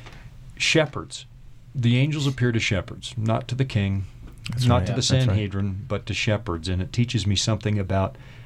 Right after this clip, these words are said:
Speaker 1: I mean, Jesus would have been hum-, humiliating himself to have been born in the palace that night, but he's born in a feed box.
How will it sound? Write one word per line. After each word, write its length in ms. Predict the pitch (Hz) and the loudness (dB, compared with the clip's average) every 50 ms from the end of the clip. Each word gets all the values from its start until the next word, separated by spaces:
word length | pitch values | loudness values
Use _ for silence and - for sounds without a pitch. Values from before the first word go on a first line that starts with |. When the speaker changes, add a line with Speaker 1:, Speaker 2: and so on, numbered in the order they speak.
| - - - - - - - | -18 -18 -18 -18 -18 -18 -10
Speaker 1:
I 60 | - - | -2 0
mean, 140 | 170 185 | 0 2
Jesus 400 | 147 156 196 196 196 202 151 - | 2 0 0 2 2 2 0 2
would 140 | - 165 147 | 2 2 4
have 180 | 131 113 - - | 2 2 2 2
been 200 | 135 131 123 107 | 2 2 2 2
hum-, 380 | 92 87 - - 131 135 131 - - - - | 0 -2 0 2 2 2 2 0 -8 -16 -18
humiliating 680 | 147 - 131 127 131 151 180 190 165 135 117 104 107 98 | -2 4 4 6 6 6 4 2 2 2 2 2 2 2
himself 440 | 95 98 90 - - 107 104 101 - | 2 2 0 0 0 2 0 0 0
to 80 | - 117 | -4 -2
have 60 | 104 | 0
been 160 | 110 104 101 | 2 2 2
born 260 | 92 107 110 117 123 | 2 4 4 4 4
in 100 | 123 113 | 4 2
the 60 | 104 104 | 2 0
palace 640 | - - - 110 117 120 110 92 82 - - - - - - - - | -2 -2 0 0 2 2 2 0 0 -2 -6 -8 -12 -16 -18 -10 -4
that 220 | 123 92 87 - | -4 -2 -2 -2
night, 300 | 92 80 78 85 - - - - - - - - - - - - - - - - - - | -2 -2 -2 -4 -6 -8 -12 -16 -18 -18 -20 -20 -20 -20 -18 -18 -18 -18 -18 -18 -8 0
but 120 | - 127 113 | 2 2 4
he's 100 | 107 95 | 2 2
born 380 | 95 - 117 117 117 117 117 | 0 2 4 4 6 6 4
in 120 | 113 107 107 | 4 2 0
a 100 | 104 95 | -2 -4
feed 320 | - - 151 165 147 110 | -2 -2 -2 0 0 0
box. 420 | 98 85 78 - - - - - | -2 -2 -4 -4 -6 -6 -8 -8